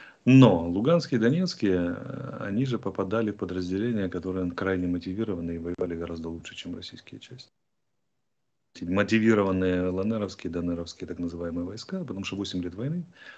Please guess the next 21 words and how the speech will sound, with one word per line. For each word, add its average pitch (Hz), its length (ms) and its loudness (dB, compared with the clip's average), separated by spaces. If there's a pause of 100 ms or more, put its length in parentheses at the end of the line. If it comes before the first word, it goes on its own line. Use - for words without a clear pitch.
(140)
длинный 92 420 2
кровавый 85 400 -2
счёт, 131 460 -6 (400)
идеологическая 87 800 -2
ненависть 80 540 -4
там, - 140 -14
друг 90 180 -8
к - 20 -12
другу - 320 -12
и - 20 -12
так 95 220 -12
далее, - 240 -12
и - 20 -16
так - 200 -16
далее. - 200 -20
Поэтому, 117 1400 2
будучи 110 440 -2
в-, 98 420 -12
скованные 92 800 0
кадровым 95 440 -2
ядром, 156 360 -4